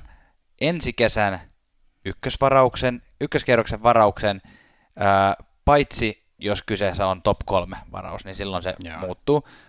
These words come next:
Speaker 1: Öö, kaksituhatta kaksikymmentä, eli ensi kesän kolmannen kierroksen varauksen, öö, ja sen lisäksi Arizona Coyotesin prospekteja, eli tulevia nuoria pelaajia Kevin Ball, Nick Merkley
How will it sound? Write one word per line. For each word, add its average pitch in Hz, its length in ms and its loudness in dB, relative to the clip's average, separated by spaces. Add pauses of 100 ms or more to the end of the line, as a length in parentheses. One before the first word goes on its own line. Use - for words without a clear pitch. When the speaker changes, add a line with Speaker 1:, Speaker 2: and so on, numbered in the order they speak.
(200)
Speaker 1:
Öö, 107 240 6
kaksituhatta - 480 0
kaksikymmentä, 123 800 2
eli 110 140 0
ensi 120 220 -2
kesän 101 320 -2
kolmannen 147 400 2
kierroksen 117 360 0
varauksen, 107 580 2 (580)
öö, 101 160 4
ja 101 100 0
sen 117 160 -2
lisäksi 104 500 -4 (600)
Arizona 107 400 2
Coyotesin 95 640 2 (800)
prospekteja, 139 640 4
eli 123 120 2
tulevia 117 480 6
nuoria 113 340 4 (220)
pelaajia 101 440 2 (200)
Kevin 123 380 -2 (240)
Ball, 143 460 6 (540)
Nick 120 300 -8
Merkley 120 560 2